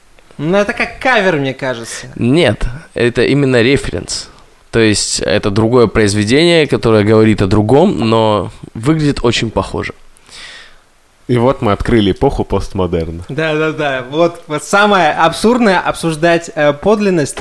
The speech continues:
Speaker 1: или это там, типа, подделку в эпоху постмодерна, потому что все, ну, типа, все вторично-то, по сути, уже.
Speaker 3: Все
Speaker 1: Все к друг
Speaker 3: оригинальное
Speaker 1: другу
Speaker 3: кончилось
Speaker 1: обращается, да.
Speaker 3: давным-давно.
Speaker 1: Типа,
Speaker 2: А, а
Speaker 1: все.
Speaker 2: если, кстати, переходить к, э, теме кроссовок,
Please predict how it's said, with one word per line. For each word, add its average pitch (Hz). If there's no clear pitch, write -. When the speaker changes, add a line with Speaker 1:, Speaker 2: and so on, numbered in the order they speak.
Speaker 1:
или 139
это 131
там, 110
типа, 117
подделку 156
в 131
эпоху 180
постмодерна, 175
потому 160
что 147
все, -
ну, 190
типа, 151
все 233
вторично-то, 165
по 135
сути, 143
уже. 120
Speaker 3:
Все 135
Speaker 1:
Все 127
к 135
друг 135
Speaker 3:
оригинальное 143
Speaker 1:
другу 151
Speaker 3:
кончилось 139
Speaker 1:
обращается, -
да. -
Speaker 3:
давным-давно. 104
Speaker 1:
Типа, 123
Speaker 2:
А, -
а -
Speaker 1:
все. 113
Speaker 2:
если, 131
кстати, 120
переходить 117
к, -
э, 101
теме 110
кроссовок, 101